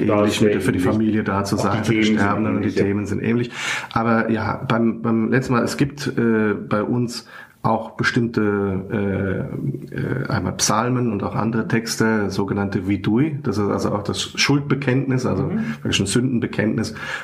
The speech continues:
Speaker 2: was man im Idealfall dann noch sagen soll, also der Sterbende selbst. Äh, wenn er es nicht kann, dann macht das auch, äh, der Rabbiner oder ein Angehöriger für den Sterbenden,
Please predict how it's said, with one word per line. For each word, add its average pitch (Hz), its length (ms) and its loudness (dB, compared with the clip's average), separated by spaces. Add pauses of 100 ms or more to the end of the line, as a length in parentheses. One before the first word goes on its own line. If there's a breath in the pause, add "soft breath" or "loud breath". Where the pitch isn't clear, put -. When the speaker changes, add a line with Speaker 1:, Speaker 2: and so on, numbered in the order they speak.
Speaker 2:
was 98 220 -2
man 101 320 2
im 135 160 4
Idealfall 107 800 2
dann 98 180 2
noch 98 140 0
sagen 101 400 0
soll, 107 160 2
also 104 120 0
der 98 100 2
Sterbende 101 500 0
selbst. 117 520 0 (520 loud breath)
Äh, 104 380 2
wenn 104 100 2
er 101 60 2
es 98 100 -2
nicht 110 220 0
kann, 95 240 0
dann 95 160 2
macht 95 220 0
das 98 120 0
auch, 95 240 0
äh, 95 140 2
der 92 160 2
Rabbiner 104 360 2
oder 98 100 2
ein 98 80 0
Angehöriger 101 520 2
für 104 200 2
den 104 160 2
Sterbenden, 98 540 2